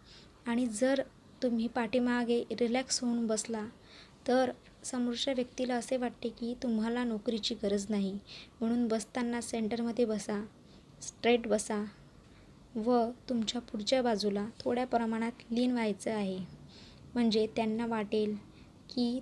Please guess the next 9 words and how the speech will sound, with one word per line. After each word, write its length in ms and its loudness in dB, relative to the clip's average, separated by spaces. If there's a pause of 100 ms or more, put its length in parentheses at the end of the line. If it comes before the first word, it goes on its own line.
तुम्ही 300 2
इंटरव्ह्यूमध्ये 800 2 (200)
खूप 280 -2 (480)
इंटरेस्टेड 600 2
आहात 240 2 (580)
व 80 2
तुम्ही 300 0
उत्तर 360 -2
देण्यासाठी 600 0